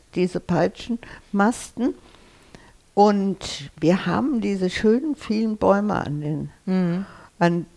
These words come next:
Speaker 1: in Hamburg an den Straßen. Und hinter den Bäumen hast du oft einen schwarzen Tunnel für die
Speaker 2: Stimmt.
Speaker 1: Fußgänger.
Speaker 2: Ja, stimmt.
Speaker 1: Ne? Und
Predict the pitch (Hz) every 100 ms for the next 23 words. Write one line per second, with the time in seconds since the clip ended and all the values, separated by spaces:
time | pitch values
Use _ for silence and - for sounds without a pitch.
0 | - 175 160 170 165 165 165 160 - 165
1 | 151 147 - - 131 135 147 - 185 214
2 | - - - - - _ - 190 196 180
3 | - - - - - _ _ - 190 240
4 | 247 214 202 180 143 165 190 202 - -
5 | - 175 - - 175 - - 131 - 170
6 | - 143 135 131 - - - - 156 143
7 | 139 - 160 151 - - 131 139 - 147
8 | - - - 151 - - 143 170 _ _
9 | - - 180 185 160 -